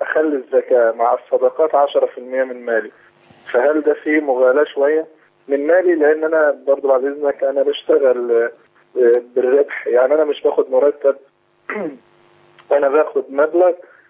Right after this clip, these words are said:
في الآخر على الأرباح حسب آخر السنة، يعني في شهر، آه، بعد الحجة كده بنصفه وباخد الأرباح.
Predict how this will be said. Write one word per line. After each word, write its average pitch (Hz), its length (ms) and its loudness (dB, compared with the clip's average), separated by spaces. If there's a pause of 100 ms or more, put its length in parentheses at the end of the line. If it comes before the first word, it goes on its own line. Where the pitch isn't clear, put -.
(400)
في 131 60 0
الآخر 147 460 0
على 127 140 2
الأرباح 123 480 0
حسب 143 340 -4
آخر 135 540 0
السنة، 120 260 -2 (880)
يعني 123 180 2
في - 120 -6
شهر، 143 240 0
آه، 123 280 4
بعد 151 300 0
الحجة 135 400 -4
كده 156 540 0
بنصفه 165 520 -2
وباخد 135 380 0
الأرباح. 120 560 0